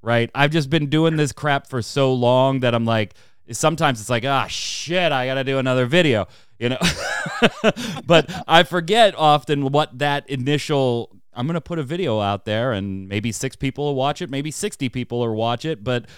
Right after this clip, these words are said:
I'm nervous about every single one of those six or sixty. So how was the experience? What's the video? What's the feedback? And then, Kronos, I don't know if you watched it. I did watch it. Uh, I'll tell you what I thought of it, uh, a-, after you, you, you wrap it up, Tark.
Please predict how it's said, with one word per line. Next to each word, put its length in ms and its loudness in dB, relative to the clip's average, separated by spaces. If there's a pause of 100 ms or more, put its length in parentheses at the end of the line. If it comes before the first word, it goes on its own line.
I'm 200 0
nervous 360 0
about 240 0
every 220 0
single 340 -2
one 180 -2
of 80 -4
those 200 -4
six 300 -8
or 80 -6
sixty. 440 -10
So 240 -6 (300)
how 200 -2
was 160 0
the 100 0
experience? 560 -4
What's 300 -4
the 120 -2
video? 460 0
What's 300 -4
the 120 -6
feedback? 680 -2 (240)
And 160 -4
then, 180 0
Kronos, 320 0
I 80 0
don't 140 -2
know 80 2
if 100 -2
you 140 -2
watched 340 -2
it. 80 -2
I 140 -2
did 200 -4
watch 360 -2
it. 160 -4 (280)
Uh, 40 -12 (200)
I'll 160 -4
tell 140 -6
you 100 -6
what 100 -4
I 120 -2
thought 240 -6
of 120 -10
it, 260 -8
uh, 300 -8 (100)
a-, 40 -14
after 380 -8
you, 180 -8
you, 320 -12 (220)
you 160 -8
wrap 280 -6
it 80 -10
up, 160 -12
Tark. 240 -16